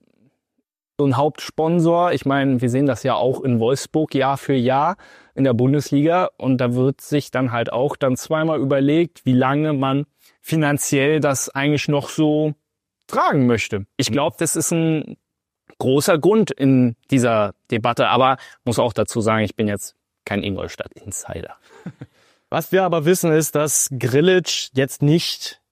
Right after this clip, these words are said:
Speaker 2: die, ja, wie soll man das sagen,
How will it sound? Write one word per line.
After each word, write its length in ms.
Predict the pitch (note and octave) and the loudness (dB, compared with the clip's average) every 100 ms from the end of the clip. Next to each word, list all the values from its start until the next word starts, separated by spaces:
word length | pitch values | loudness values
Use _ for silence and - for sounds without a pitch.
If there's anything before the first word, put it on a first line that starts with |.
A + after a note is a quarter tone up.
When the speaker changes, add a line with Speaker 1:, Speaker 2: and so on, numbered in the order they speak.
| - | 0
Speaker 2:
die, 400 | B2+ B2 B2 A#2 - - _ _ _ _ _ _ _ _ | 2 4 4 2 -4 -20 _ _ _ _ _ _ _ _
ja, 80 | _ - | _ -12
wie 60 | |
soll 120 | G#2+ A#2 | -4 -2
man 100 | A#2+ | -2
das 160 | A2 | -2
sagen, 460 | G#2+ A#2+ A#2+ G#2 | -2 -2 -2 -4